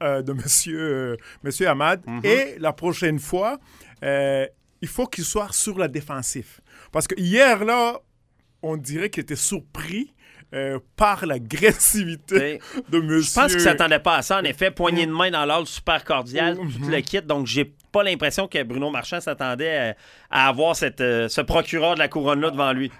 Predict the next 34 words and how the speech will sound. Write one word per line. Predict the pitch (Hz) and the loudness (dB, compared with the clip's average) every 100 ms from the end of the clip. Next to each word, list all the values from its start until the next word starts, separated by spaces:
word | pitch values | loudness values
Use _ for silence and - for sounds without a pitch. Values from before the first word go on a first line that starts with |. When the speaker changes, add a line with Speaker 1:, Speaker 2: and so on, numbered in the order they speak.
| - | -2
Speaker 1:
Ah | 160 | 2
non, | 170 | 2
pas | 147 175 | 2 0
du | 135 | 0
tout, | - | -4
pas | 160 165 | 2 2
du | 123 | 2
tout. | - 175 277 - - - - | -2 -2 -2 -4 -20 -16 0
Et, | 190 294 339 - | 4 4 2 2
euh, | 165 156 151 143 143 | 6 6 6 6 4
mais | 156 208 247 | 4 4 4
en | 175 | 2
même | 208 175 | 4 2
temps, | 143 190 208 214 _ _ 143 | 0 2 2 0 _ _ -12
monsieur | 151 160 190 196 | -4 -2 0 0
Marchand | 151 - - 170 | 0 -4 -10 -8
doit | 131 143 | -4 -4
être | 147 | -4
content | - 127 113 165 | -8 -8 -6 -6
parce | 214 131 - - | -4 -4 -4 -4
que, | 165 185 208 _ _ - | -4 -4 -6 _ _ -8
euh, | 131 127 - _ - | -6 -6 -10 _ -6
toutes | - 226 240 214 - - | 0 2 2 0 -12 -12
les | 170 165 165 | 0 0 0
critiques | 151 160 - 208 208 | -10 -6 -4 -4 -4
que | 165 | -4
j'ai | 156 | -4
entendues, | 143 151 147 135 135 202 262 _ | -4 -4 -4 -6 -8 -8 -8 _
sauf | - 185 175 - | -2 0 0 -2
les | 139 | -6
grands | 110 107 - 175 | -6 -6 0 0
fans | 156 - 165 | 0 -2 -4
de | 143 | -4
monsieur | 131 123 - 156 147 139 | -6 -6 -6 -4 -4 -4